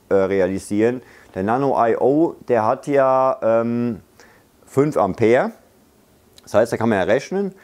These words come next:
fünf Ampere mal zweihundertdreißig Volt, das heißt, das wären tausendeinhundertachtzig Watt, ist das richtig, was ich sag? Ne?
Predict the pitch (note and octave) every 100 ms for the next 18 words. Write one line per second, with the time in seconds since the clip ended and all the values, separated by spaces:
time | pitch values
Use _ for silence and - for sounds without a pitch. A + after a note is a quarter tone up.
0 | - _ - D3+ F3 - A2 G2+ - A2+
1 | C3+ F3+ F3+ B2+ C3 B2+ - B2 A#2+ G#2+
2 | G2 G2+ F2+ E2+ F2 B2 F#3 G#3+ A2+ A#2
3 | A#2 C#3+ D3+ A2 - G#2+ C3 C#3+ E3+ D#3+
4 | _ _ _ _ _ _ _ _ _ _
5 | _ _ _ - A#2+ C3 D3+ E3 E3 C3+
6 | D#3+ D#3+ D#3+ D#3 - _ A#2+ C3 C#3 C3+
7 | B2+ A#2 A#2 - G2 F2 F2+ F2+ A#2 -
8 | E2+ G2+ A2+ - - _ _ _ _ _
9 | _ _ _ _ _ _ _ _ - G#2